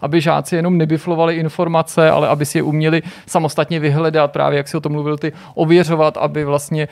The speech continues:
víc byla hodnocená nebo, nebo vštěpovaná ta,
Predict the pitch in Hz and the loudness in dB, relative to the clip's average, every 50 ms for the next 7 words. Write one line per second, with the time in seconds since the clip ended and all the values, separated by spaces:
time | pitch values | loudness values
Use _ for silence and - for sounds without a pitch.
0 | - - - - 156 165 190 190 170 165 156 175 165 160 160 151 139 160 151 156 | -10 -20 -12 -2 2 4 4 4 4 2 2 2 4 4 4 4 2 0 2 4
1 | 170 175 170 170 - 180 165 156 160 160 156 156 156 147 143 147 147 151 147 147 | 4 4 2 2 0 0 2 2 2 2 2 0 0 -2 -2 0 2 2 2 0
2 | - - - 143 - - 151 151 147 143 147 156 156 143 - - - - - 170 | -2 -18 -20 -14 -6 -4 -4 -4 -2 0 0 0 0 0 -4 -12 -8 0 0 0
3 | 160 165 - 160 170 165 165 160 156 156 156 - 160 165 160 160 160 | 2 2 0 0 0 0 2 0 0 0 0 2 2 4 4 4 2